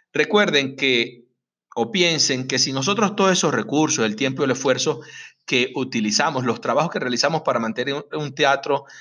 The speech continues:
del éxito, para mantener una apariencia, los utilizáramos más en progresar,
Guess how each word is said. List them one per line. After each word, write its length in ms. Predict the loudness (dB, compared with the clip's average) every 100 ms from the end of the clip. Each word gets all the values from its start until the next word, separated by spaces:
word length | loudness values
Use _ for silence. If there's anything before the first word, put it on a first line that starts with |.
| -12
del 200 | -4 2
éxito, 420 | 2 2 0 -4 -2
para 200 | 0 0
mantener 420 | 0 -2 -2 0
una 140 | 0
apariencia, 640 | 2 2 2 2 2 2 -2 -10 -18 -4
los 160 | 2 2
utilizáramos 800 | 2 0 2 2 2 2 0 2
más 260 | 2 2 0
en 160 | -2 0
progresar, 760 | 0 0 2 2 2 0